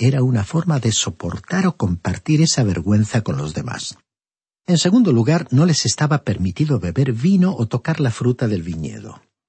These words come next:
No debían comer las uvas, ni siquiera las pasas de las uvas. Los israelitas, al darles vino, estaban logrando que los nazareos quebrantaran sus votos.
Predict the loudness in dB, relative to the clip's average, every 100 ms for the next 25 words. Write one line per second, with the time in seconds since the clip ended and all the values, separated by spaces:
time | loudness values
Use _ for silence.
0 | _ _ _ 0 2 4 2 2 0 0
1 | 0 0 -2 0 2 2 -2 2 2 2
2 | 0 2 2 2 0 -4 -2 -2 0 -2
3 | 0 -2 -2 -4 -8 -10 -12 -14 -16 -20
4 | _ _ _ _ _ -4 0 2 2 2
5 | 2 2 -2 -4 -6 -4 -2 0 0 2
6 | 4 2 -2 -20 _ -6 -4 0 2 2
7 | 2 2 2 2 0 -4 -6 -6 -8 -4
8 | -2 -2 -2 -6 -8 -8 -10 -4 -2 -2
9 | -4 -6 -6 -12 -12 -18 -18